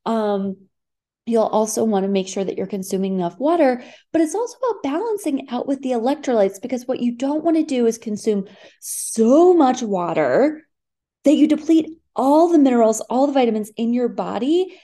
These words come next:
and you're essentially, like, peeing that out. You don't wanna do that. You wanna have a fine balance because you want to still be able to produce and train and run really strong.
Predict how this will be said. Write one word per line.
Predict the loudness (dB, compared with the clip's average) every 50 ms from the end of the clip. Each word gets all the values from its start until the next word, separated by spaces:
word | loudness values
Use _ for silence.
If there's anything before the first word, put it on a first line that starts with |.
| _ _ -2
and | 0 0
you're | 2 0 0
essentially, | -2 -4 -6 -6 -6 -6 -6 -6 -6 -6 -4 -2 0
like, | 0 -2 -2 -4 -8 _ _ -6
peeing | -2 0 2 2 2 2 0
that | 0 0 -2 -4 -4
out. | -4 -4 -2 -2 -2 -4 -4 -2
You | -2 -2 0
don't | 2 4 4 4 2
wanna | 0 0 0 0 0
do | 0 0 0 0
that. | -2 -4 -4 -6
You | -6 -6 -6
wanna | -6 -8 -8 -8 -8
have | -10 -10 -12 -10 -10
a | -10 -10
fine | -8 -6 -4 -4 -4 -4
balance | -4 -4 -4 -4 -4 -6 -6 -8 -12 -14
because | -14 -16 -12 -6 -4 -4 -4 -6 -8 -14 -20 -20 -20 -20 -16 _ 4
you | 4 4 6
want | 6 4 4 4 2
to | 0
still | 0 2 2 4
be | 4 4 4 4
able | 4 2
to | 0 -4 -8 -10
produce | -8 -4 0 2 4 4 4 2 0 -4 -12 -16 -20 -20 _ _
and | -2 -2 -2
train | -2 -2 0 0 2 2 0 0 -2 -4 -4
and | -6 -6 -4 -4
run | -2 -2 -2 -2
really | 0 0 0 -2 -2
strong. | -4 -8 -8 -6 -4 -2 -2 -2 -2 -4